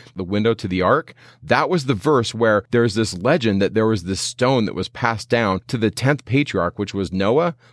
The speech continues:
but originally Adam had it. You see, in legend, Adam is so sad when he leaves the Garden of Eden. And he's so depressed. And not to wax too Tolkien-esque, but it kind of reminds me of when Frodo gets the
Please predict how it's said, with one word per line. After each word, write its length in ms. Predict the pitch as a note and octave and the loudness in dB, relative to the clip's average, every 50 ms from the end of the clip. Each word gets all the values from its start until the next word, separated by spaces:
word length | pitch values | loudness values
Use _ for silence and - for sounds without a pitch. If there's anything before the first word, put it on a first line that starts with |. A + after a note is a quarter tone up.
| _ | _
but 120 | - A2 - - | -2 -2 0 0
originally 580 | A2+ G#2+ G2+ A#2+ C3 C#3+ C3 C#3+ B2+ A#2 - - - | -2 0 2 2 2 2 2 2 2 2 0 -2 -2
Adam 300 | - A2 A#2 A2+ G#2 F#2 | 0 0 2 2 0 -2
had 220 | D2+ E2 D#2+ D2+ - | -2 -2 -2 -2 -4
it. 100 | - - | -4 -4
You 100 | G2+ A2 | -4 -2
see, 300 | - - A2+ G#2+ G#2 - - - - _ _ _ _ _ | 0 0 0 0 0 -2 -8 -18 -20 _ _ _ _ _
in 240 | - A#2+ A#2 A2 G2+ | -2 0 0 2 2
legend, 540 | A2 C3 E3+ C3 F#2+ F#2+ F2 F2+ F#2 F2 - _ _ - _ _ _ | 2 2 2 2 0 -2 -2 -2 -4 -6 -8 _ _ -20 _ _ _
Adam 320 | - G2+ A#2+ D3 D#3+ D3 A#2+ | -4 -2 0 0 2 2 0
is 120 | A2 G2 | 0 0
so 320 | - - - C#3+ C3+ D3+ C3+ | -2 -2 0 0 2 2 2
sad 380 | - - C#3 B2+ C3 B2+ G#2+ | 0 0 0 0 0 0 0
when 120 | G2+ G2+ G2+ | -2 -2 -2
he 80 | G#2 | -2
leaves 240 | G2+ A2 A2+ G2 F#2 | -2 -2 -2 -2 -4
the 80 | G#2+ F#2+ | -4 0
Garden 260 | A2 A2 G#2+ G2+ F#2+ | 0 0 0 0 0
of 100 | F2+ E2+ | -2 -2
Eden. 380 | G2 G#2 F#2 E2 D2 D#2+ - - _ _ _ _ - - - _ - | -2 -2 -4 -4 -8 -12 -16 -20 _ _ _ _ -20 -20 -18 _ -2
And 80 | A2+ A2 | 0 2
he's 140 | G#2+ G2+ | 2 0
so 280 | - - - C3 C#3 C#3+ | 0 0 0 2 2 2
depressed. 480 | B2 A#2 - - - C3 A2 G2 - - | 2 0 -2 0 0 0 0 0 0 -2
And 160 | G2+ G2 - - _ _ _ _ | -2 -2 -4 -10 _ _ _ _
not 220 | F#2 A2 A#2+ A#2+ - | 0 2 2 2 2
to 80 | - C3+ | 2 2
wax 300 | A#2 B2 A#2 A#2+ - - | 4 4 2 2 0 -2
too 180 | - - B2+ G#2 | -2 0 0 0
Tolkien-esque, 680 | - - B2 A#2 - - G#2+ A2 A2+ G#2+ F#2+ - - - | 0 0 0 2 2 2 2 2 2 2 0 -2 -4 -6
but 120 | F#2+ - | -4 -4
it 120 | G2 - - | -4 -4 -4
kind 180 | - B2+ B2+ | -2 0 0
of 60 | A#2+ | 2
reminds 360 | A#2+ A#2+ A2 A2 A2 A2 G#2 F#2 | 2 2 2 2 2 0 0 -2
me 100 | G#2 G#2+ | -2 -2
of 100 | G#2 F#2 | -2 -2
when 160 | G#2 G2+ G2 | -2 -4 -4
Frodo 480 | - - A2+ A2+ A#2 A#2 A2 G2+ G2+ F#2+ - _ _ _ | -4 -4 -2 0 0 2 0 0 -2 -4 -8 _ _ _
gets 260 | - A#2+ A#2 - - | 0 0 0 0 -2
the 240 | - A2+ G#2 G2 - | 0 0 0 0 -2